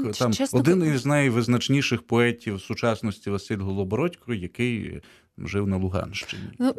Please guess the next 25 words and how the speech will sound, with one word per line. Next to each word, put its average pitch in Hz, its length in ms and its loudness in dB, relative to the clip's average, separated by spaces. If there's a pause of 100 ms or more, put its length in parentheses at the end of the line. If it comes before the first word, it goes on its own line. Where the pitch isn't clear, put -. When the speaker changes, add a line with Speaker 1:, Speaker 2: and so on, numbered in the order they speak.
(100)
Speaker 1:
на 247 140 2
жаль, 254 200 2
це 247 140 -4
продовжує 202 960 0
це - 220 -10
сприйматися 208 720 -4
як 196 180 -4
дивацтво, 226 600 -2
хоча, 214 260 -6
з 202 120 -2
іншого 247 380 0
боку, 214 480 0
війна 208 560 0
зробила 202 400 -2
таку 196 240 -8
трошки - 360 -8
послугу 190 460 -8
культури, 233 580 0 (320)
культурі, 226 640 -2 (320)
і 214 360 0
почали 220 340 -2
говорити 214 840 0
про 185 360 -2
окремі 196 460 -2
явища, 208 720 -4